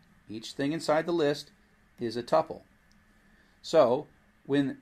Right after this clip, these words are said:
this iteration variable goes to there, it is like this tuple is being assigned into K V, which means the key, key goes into K and the va-, value goes into V.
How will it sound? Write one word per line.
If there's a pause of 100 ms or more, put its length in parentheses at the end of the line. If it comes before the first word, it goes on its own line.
this
iteration
variable
goes
to
there, (560)
it
is
like
this
tuple
is
being
assigned
into
K
V, (420)
which
means
the
key, (220)
key
goes
into
K
and
the
va-,
value
goes
into
V.